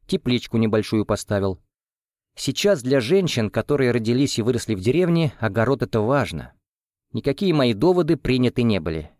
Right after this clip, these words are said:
"Это же своё! А как же заготовки? А как же на зиму запастись?" Хорошо, хоть корову и свиней завести не просит. Не уверен, что, попроси она, я бы смог отказать. Умеет она из мужа верёвки вить.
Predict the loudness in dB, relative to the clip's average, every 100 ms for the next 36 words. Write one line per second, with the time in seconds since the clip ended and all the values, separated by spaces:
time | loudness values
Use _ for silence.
0 | -4 -4 0 0 0 -2 -2 0 0 2
1 | 2 2 0 -4 -6 -2 -2 0 -2 -2
2 | -2 2 0 0 -4 -4 _ _ -6 -2
3 | -2 0 -2 0 0 2 0 0 -2 -4
4 | -6 -4 -6 -6 -12 _ _ _ _ _
5 | _ _ _ _ -10 -4 -2 -2 -2 -4
6 | 0 0 2 2 2 2 0 2 2 2
7 | 0 -2 -4 -4 -4 -4 -6 -8 -16 -20
8 | _ _ _ _ _ _ -2 0 2 2
9 | 2 0 -2 -6 -8 -6 -4 -4 -2 0
10 | 0 -2 -4 -6 -4 -4 -6 -4 -4 -4
11 | -8 -16 _ _ _ _ _ -8 -2 0
12 | 0 0 -2 0 0 0 0 0 0 0
13 | 0 -2 -6 -10 -10 -12